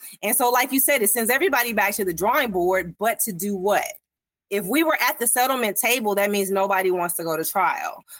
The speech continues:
So now are you forcing us to go to trial? Either side. Maybe, maybe the defense didn't wanna go to trial. Maybe these cops didn't wanna go to trial. Maybe the city of Chicago didn't wanna go to trial. But because of the aldermen and their so-called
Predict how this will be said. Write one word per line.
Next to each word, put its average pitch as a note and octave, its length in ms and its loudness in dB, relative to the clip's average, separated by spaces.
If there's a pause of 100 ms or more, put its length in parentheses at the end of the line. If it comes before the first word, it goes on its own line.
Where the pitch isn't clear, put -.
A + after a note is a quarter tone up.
So G3 120 -2
now F#3+ 260 2
are A3 100 0
you G3+ 180 -2
forcing A3+ 560 0
us B3 160 2
to B3+ 80 -2
go B3 160 2
to B3 80 0
trial? B3+ 840 2 (180)
Either F#4+ 200 2 (240)
side. D3+ 180 -2
Maybe, C4+ 420 0
maybe B3+ 220 0
the D4+ 120 -2
defense D#4+ 480 0
didn't G#3+ 240 0
wanna A#3+ 180 0
go B3 120 2
to B3 100 -2
trial. A#3 280 2
Maybe G#3 240 0
these C#4 180 -2
cops - 480 -2 (300)
didn't B3 220 0
wanna B3+ 160 2
go B3+ 80 2
to B3 80 2
trial. A#3+ 360 2
Maybe B3+ 360 0
the C4+ 100 0
city C#4 360 0
of C#4 40 0
Chicago C4+ 440 -2
didn't A3 200 0
wanna A#3 160 0
go A3+ 120 2
to G#3 60 -2
trial. F#3+ 520 0 (260)
But A3 140 -2
because B3+ 520 2
of G#3+ 260 0
the G3+ 100 0
aldermen A3 640 2
and G3+ 160 0
their G#3+ 100 2
so-called A3+ 460 0